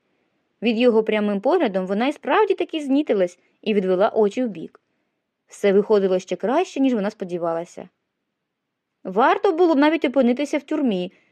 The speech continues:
щоб знов побачити вас і почути такі ваші слова. Я просто не повірив, коли вони назвали ваше ім'я. Я боявся,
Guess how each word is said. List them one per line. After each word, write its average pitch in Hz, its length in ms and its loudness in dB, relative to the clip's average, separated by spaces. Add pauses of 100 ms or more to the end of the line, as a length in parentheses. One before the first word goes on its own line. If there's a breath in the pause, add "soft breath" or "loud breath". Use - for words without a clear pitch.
щоб 214 300 -2
знов 262 300 2
побачити 269 580 0
вас 170 340 0
і 220 120 -2
почути 226 340 -2
такі 277 260 0
ваші 208 260 0
слова. 226 420 -2 (480)
Я 233 200 2
просто 233 340 2
не 254 120 2
повірив, 269 480 2
коли 240 240 4
вони 226 160 2
назвали 240 360 2
ваше 240 280 0
ім'я. 220 380 -2 (440)
Я 214 200 2
боявся, 190 680 2